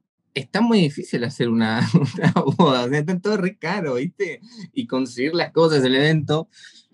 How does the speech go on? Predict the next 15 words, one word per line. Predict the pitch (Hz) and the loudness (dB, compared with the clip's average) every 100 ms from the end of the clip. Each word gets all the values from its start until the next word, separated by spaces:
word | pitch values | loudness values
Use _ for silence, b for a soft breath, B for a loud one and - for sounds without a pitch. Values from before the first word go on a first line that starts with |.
| _ | _
Y | 180 175 | 4 4
pienso, | - 262 285 233 - 190 208 _ _ _ _ _ _ _ _ _ - _ | 4 2 4 2 2 2 0 _ _ _ _ _ _ _ _ _ -20 _
hace | - 147 | -10 -2
unos | 190 147 | 2 4
meses | 170 165 | 4 2
estaba | 135 139 | 0 -2
pensando | 135 127 143 147 | -2 0 2 2
esto, | 143 143 | 0 2
no | 139 | 2
me | 131 | 2
acuerdo | 131 131 | 0 0
con | 117 110 | 2 0
quién | 123 | 0
lo | 117 | -2
hablé, | 110 120 131 135 | 0 0 0 -4